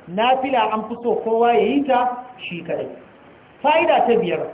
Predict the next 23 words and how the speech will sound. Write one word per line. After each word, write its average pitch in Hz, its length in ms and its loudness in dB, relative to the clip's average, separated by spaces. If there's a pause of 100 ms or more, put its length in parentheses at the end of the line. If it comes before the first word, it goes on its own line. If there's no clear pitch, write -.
(340)
annal, 330 520 0
anna 320 300 0
mawqi-, 311 440 2
anna 277 480 2
mawqifal 240 640 2
ma'mum 247 560 0
al-wahid 277 480 2
an 240 200 0
yamin 202 360 0
al-imam. 156 320 -8 (640)
Idan 285 300 0
za 339 60 2
a 311 140 2
yi 247 160 0
sallah 269 300 2 (140)
mutum 240 240 -4
biyu 220 200 -4
da 208 120 2
liman 196 400 -2
da 175 100 -2
mamu 208 340 0
mutum 190 280 -6 (100)
ɗaya, 143 220 -6